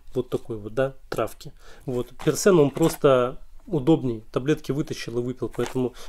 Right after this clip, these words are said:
я принимаю его, но не принципиально, повторюсь, вот это или вот это. А, следующий, следующий, следующий. габа. Так, ну давайте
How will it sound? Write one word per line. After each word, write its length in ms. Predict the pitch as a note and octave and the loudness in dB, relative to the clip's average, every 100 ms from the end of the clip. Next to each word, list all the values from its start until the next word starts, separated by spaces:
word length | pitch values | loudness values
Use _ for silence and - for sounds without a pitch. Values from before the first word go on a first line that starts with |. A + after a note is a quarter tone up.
| - | 0
я 120 | C#3+ | 0
принимаю 580 | - B2+ B2 B2+ B2 A#2+ | 2 0 0 0 0 0
его, 220 | C3 C#3 | 2 2
но 240 | B2 C3 | 4 2
не 160 | B2 B2+ | 2 0
принципиально, 640 | A#2+ A#2+ - - A#2 G#2+ | 0 -4 -6 -6 -4 -4
повторюсь, 560 | G#2+ - - B2+ A2 - | -8 -14 -10 -10 -10 -10
вот 120 | A#2+ - - | -12 -10 -2
это 260 | D3 - | 0 0
или 160 | A#2 A#2 | -2 -2
вот 220 | A2+ - | -4 -8
это. 140 | B2+ - - - - - - - - - - - - - - | -10 -10 -12 -12 -12 -12 -12 -12 -10 -2 -2 -2 -16 -16 0
А, 540 | C#3+ D#3 D#3 D3 C3+ A2 | 6 8 8 6 4 0
следующий, 480 | - E3 C#3 - | 4 4 4 -4
следующий, 420 | C3 D#3 C3+ B2 C3 | -2 0 0 -2 -4
следующий. 600 | - F3 E3 - D3+ C3 - - - - - | 2 4 4 4 2 0 -6 -20 -16 -16 -10
габа. 440 | C3 C#3 C#3+ A#2 G2+ - - - - - - - - - - - - - - - | 2 6 6 6 -6 -16 -18 -16 -14 -14 -14 -16 -16 -16 -18 -18 -18 -16 -16 -10
Так, 180 | A2+ A2 | -8 -6
ну 100 | C3+ | 0
давайте 460 | D3+ D#3 B2 B2+ | 4 4 4 -2